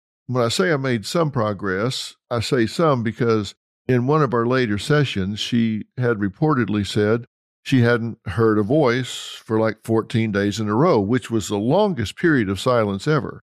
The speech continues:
And when I asked her if she was hearing any voices, she said she was not.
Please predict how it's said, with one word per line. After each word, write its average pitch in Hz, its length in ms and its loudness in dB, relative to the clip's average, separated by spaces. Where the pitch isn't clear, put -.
And 113 440 -2
when 120 180 0
I 113 120 2
asked 160 260 0
her 107 320 -2
if 110 100 -6
she 123 180 -2
was 107 200 2
hearing 107 280 0
any 98 140 -2
voices, 98 480 -4
she 113 180 -4
said 107 280 0
she 104 100 -6
was 92 220 -6
not. 120 420 0